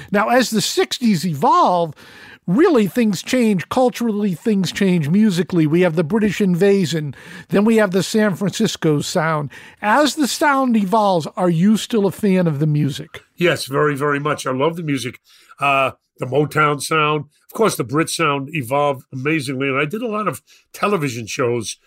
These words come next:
Speaker 2: for A B C television and N B C too. I was sent over to, uh, to England, and I did a lot of shows in those days talking and, uh, being with the great stars of England. Uh, Motown, the same thing.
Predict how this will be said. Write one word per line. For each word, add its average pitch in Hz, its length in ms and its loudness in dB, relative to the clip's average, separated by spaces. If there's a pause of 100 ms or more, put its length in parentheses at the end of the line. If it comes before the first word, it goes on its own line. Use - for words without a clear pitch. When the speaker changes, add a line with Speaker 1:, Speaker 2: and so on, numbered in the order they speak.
(220)
Speaker 2:
for 151 220 0
A 160 100 2
B 147 180 -4
C 147 220 -6
television 156 540 -4 (840)
and 123 300 -2
N 135 160 -2
B 156 140 -4
C 175 200 -6
too. 180 300 -2 (240)
I 139 80 -2
was 135 160 -4
sent 160 220 0
over 147 220 2
to, 135 240 -2
uh, 131 220 2 (280)
to 160 120 -6
England, 165 460 -2 (420)
and 135 140 -4
I 131 80 0
did 135 160 0
a 127 80 0
lot 127 300 0
of 165 80 -4
shows 170 340 -2
in 139 80 -2
those 127 220 -4
days 135 280 -2
talking 143 560 -6 (420)
and, 143 200 -2
uh, 139 160 2
being 156 420 0
with 139 280 -4 (180)
the 143 80 -4
great 131 300 -2
stars 131 640 -2
of 131 160 -8
England. 185 380 -4 (440)
Uh, 135 200 -2
Motown, 170 540 2
the 147 80 -4
same 156 340 -2
thing. 170 340 -2